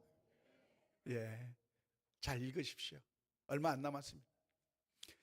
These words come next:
아, 얼마 안 남았으니까 잘 읽으시면 감사하겠고, 아, 이, 아, 지난 시간에 우리가 마태복음과 마가복음을 읽었고,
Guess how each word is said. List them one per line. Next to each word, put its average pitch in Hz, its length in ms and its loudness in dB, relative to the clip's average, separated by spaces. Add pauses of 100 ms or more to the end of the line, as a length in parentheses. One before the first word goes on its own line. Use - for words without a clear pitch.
(280)
아, 131 260 -8
얼마 135 220 2
안 127 60 2
남았으니까 131 520 2
잘 131 260 2
읽으시면 127 540 4
감사하겠고, 120 840 2 (500)
아, 120 280 -2
이, 156 180 -4
아, 143 160 -2
지난 156 300 6
시간에 156 280 6
우리가 151 300 8
마태복음과 143 1200 6
마가복음을 135 840 2 (120)
읽었고, 127 680 2